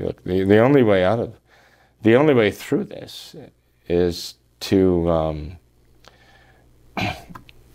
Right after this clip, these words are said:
simply practice the traditional Catholic faith. And, uh, it is not,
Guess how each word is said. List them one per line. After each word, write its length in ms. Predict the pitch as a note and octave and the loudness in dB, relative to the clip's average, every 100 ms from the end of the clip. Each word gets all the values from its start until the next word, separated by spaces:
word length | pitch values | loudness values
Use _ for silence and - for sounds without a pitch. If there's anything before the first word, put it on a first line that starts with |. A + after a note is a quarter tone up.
| - | 0
simply 300 | C3 B2+ B2 | 2 4 4
practice 420 | A#2+ A#2 B2 G2+ | 4 2 2 0
the 80 | F#2+ | 0
traditional 460 | F#2+ F#2 A2 E2 | 0 0 0 -6
Catholic 340 | - F#2 E2 - | -6 -6 -8 -12
faith. 400 | - C3 B2+ _ _ _ _ _ _ _ _ _ _ _ _ _ - - | -12 -12 -14 _ _ _ _ _ _ _ _ _ _ _ _ _ -12 -4
And, 240 | E2 E2 | 0 4
uh, 320 | E2 E2 E2 - | 4 6 4 2
it 200 | F#2+ G2 | 2 4
is 160 | F#2+ | 2
not, 340 | G#2 A2+ - | 2 2 0